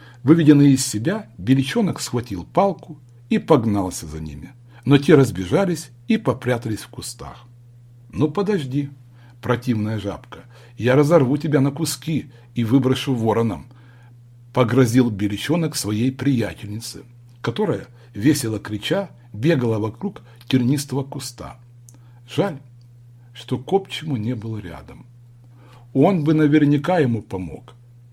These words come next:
Решив, что вымещать злобу на маленьких недостойно будущего охотника за оленями и мамонтами, беличонок покинул играющих малышей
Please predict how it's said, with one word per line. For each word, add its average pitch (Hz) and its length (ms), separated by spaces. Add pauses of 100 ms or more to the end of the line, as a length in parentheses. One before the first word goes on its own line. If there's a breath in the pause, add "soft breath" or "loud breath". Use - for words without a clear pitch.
(140)
Решив, 131 500 (600 soft breath)
что - 240
вымещать 139 500
злобу 117 520 (160 loud breath)
на 131 120
маленьких 117 600
недостойно 117 680
будущего 101 640
охотника 101 640 (180 soft breath)
за 107 220
оленями 107 600
и 104 120
мамонтами, 117 720 (160 soft breath)
беличонок 131 760 (280 soft breath)
покинул 202 520
играющих 117 600
малышей 113 560